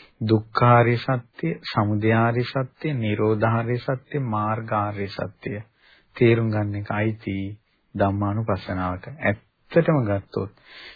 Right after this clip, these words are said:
මේ ස-, සත්‍තිස් බෝධිපාශික ධර්ම ගැන ඉගෙන ගැනීම ධම්මානුපස්සනාවට බර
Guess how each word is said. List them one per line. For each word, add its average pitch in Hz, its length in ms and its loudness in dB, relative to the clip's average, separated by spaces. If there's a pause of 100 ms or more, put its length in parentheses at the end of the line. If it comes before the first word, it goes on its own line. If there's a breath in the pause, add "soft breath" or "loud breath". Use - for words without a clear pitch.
(100)
මේ 120 240 6
ස-, 107 400 0
සත්‍තිස් 110 560 2
බෝධිපාශික 117 760 2
ධර්ම 113 460 0
ගැන 120 260 0
ඉගෙන 110 480 2
ගැනීම 135 560 4
ධම්මානුපස්සනාවට 135 1400 0 (720 soft breath)
බර 107 280 8